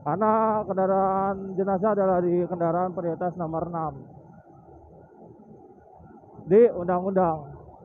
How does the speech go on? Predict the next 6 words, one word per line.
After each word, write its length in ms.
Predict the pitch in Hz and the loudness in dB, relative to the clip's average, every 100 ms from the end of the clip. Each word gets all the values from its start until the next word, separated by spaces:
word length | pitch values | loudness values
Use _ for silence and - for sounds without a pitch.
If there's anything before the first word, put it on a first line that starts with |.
| - - - - - - - - - - - - - - | -20 -20 -20 -20 -20 -20 -20 -20 -20 -20 -20 -20 -20 -12
sebagai 480 | 151 160 160 190 185 | -4 -2 0 0 0
kendaraan 400 | 180 170 190 190 | -2 0 0 -2
prioritas. 560 | 175 160 165 165 160 147 - - - - - - - - - 932 855 831 - 831 - - - 807 - - - - - - - - - - - - - - - - - - - - | -4 -2 -2 -2 -4 -6 -10 -20 -20 -20 -20 -20 -20 -20 -20 -20 -20 -20 -20 -20 -20 -20 -20 -20 -20 -20 -20 -20 -20 -20 -20 -20 -20 -20 -20 -20 -20 -20 -20 -20 -20 -20 -20 -10
Jadi 400 | 139 190 226 226 | -2 4 6 4
bagaimanapun 560 | 208 196 202 190 240 233 | 0 -2 -2 -2 -2 -2
kita 160 | 214 | -2